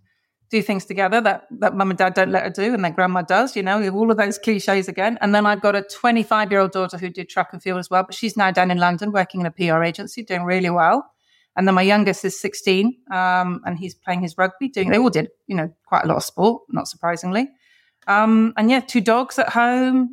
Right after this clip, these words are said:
live close to Bath, still exercise quite often. And for the last six months, been knee deep in working on a book, which is all about the challenges to women's sport. And as you mentioned, the things that I'm passionate about. But it's always been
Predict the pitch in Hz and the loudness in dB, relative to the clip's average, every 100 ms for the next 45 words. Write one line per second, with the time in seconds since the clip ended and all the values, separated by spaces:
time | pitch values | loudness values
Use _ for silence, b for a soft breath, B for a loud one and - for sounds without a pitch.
0 | 220 220 220 226 220 220 214 220 220 226 | -6 -8 -4 -2 -2 -6 -2 2 2 0
1 | - 240 220 - 214 - 214 214 - - | -2 0 2 0 -8 -6 -6 -4 -4 -4
2 | 208 - 214 208 226 226 220 214 - 208 | -6 -4 -4 0 2 2 0 -6 0 0
3 | 185 - 202 208 202 202 196 208 190 190 | 0 -6 -4 -2 -2 -4 -8 -6 -4 -6
4 | 185 185 185 220 - _ b b b - | -4 -4 0 0 0 _ b b b -14
5 | - 190 185 185 - - 180 170 170 - | -4 2 4 4 0 0 0 0 -4 -8
6 | 180 175 175 160 - 175 180 170 175 175 | -6 -4 -4 -8 -8 -2 -2 -2 -2 -2
7 | 170 175 175 165 - 170 - 180 165 170 | 0 2 0 0 -6 -8 -2 -2 0 0
8 | 175 175 - - - 170 196 - 214 202 | 0 -4 -6 -8 -6 -4 -4 0 0 0
9 | - 277 320 311 277 262 | 0 0 0 2 2 2